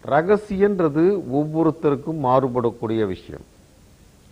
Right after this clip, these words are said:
எனக்கு இது ரகசியம்னு படுறது அர்த்தமில்லாத விஷயமாக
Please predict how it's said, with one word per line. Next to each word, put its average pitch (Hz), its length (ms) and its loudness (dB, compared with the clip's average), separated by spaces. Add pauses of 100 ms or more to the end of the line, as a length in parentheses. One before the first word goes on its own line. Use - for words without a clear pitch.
எனக்கு 120 460 -2
இது 120 180 0
ரகசியம்னு 151 800 0
படுறது 131 380 0 (600)
அர்த்தமில்லாத 139 800 2
விஷயமாக 107 520 -6